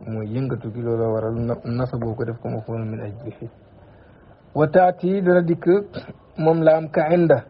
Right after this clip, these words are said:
yore maana inda. Di tekki barab. Ka qawli naa, katabtu bind naa ko,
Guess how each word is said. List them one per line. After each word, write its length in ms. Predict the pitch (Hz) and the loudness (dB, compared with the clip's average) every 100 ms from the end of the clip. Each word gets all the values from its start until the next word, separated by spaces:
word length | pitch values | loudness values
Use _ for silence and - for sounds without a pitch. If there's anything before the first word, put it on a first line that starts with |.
| - | -10
yore 220 | 147 156 160 | 0 2 4
maana 500 | 160 156 151 131 156 | 2 2 0 0 2
inda. 260 | 160 143 110 - _ _ - - - _ _ _ _ _ - | 4 4 2 -4 _ _ -20 -20 -20 _ _ _ _ _ -16
Di 60 | 113 | -10
tekki 340 | 131 120 143 | -8 -8 -2
barab. 240 | 135 156 - - - | 2 2 0 -8 -8
Ka 80 | 147 | 0
qawli 260 | 165 160 151 | 2 4 2
naa, 240 | 147 165 175 - | 2 0 0 0
katabtu 400 | 190 190 160 151 | 0 0 -2 -2
bind 240 | 151 160 143 | 0 0 0
naa 160 | 131 | -2
ko, 200 | 120 190 | -2 -6